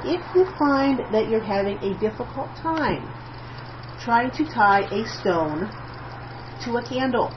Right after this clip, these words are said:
And it can be difficult depending on how many times you've attempted it. You can, uh,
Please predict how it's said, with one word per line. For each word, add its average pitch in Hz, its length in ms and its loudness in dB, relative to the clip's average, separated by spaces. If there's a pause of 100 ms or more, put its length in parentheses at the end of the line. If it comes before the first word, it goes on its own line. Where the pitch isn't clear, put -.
(200)
And 381 160 2
it 370 120 0
can 233 200 -2
be 254 120 0
difficult 190 520 0 (420)
depending 208 320 -2
on 208 80 0
how 190 160 0
many 185 160 0
times 170 400 -2
you've 160 180 -2 (140)
attempted 233 480 -2
it. 139 100 -4 (680)
You 226 140 2 (140)
can, 214 380 2
uh, 190 300 6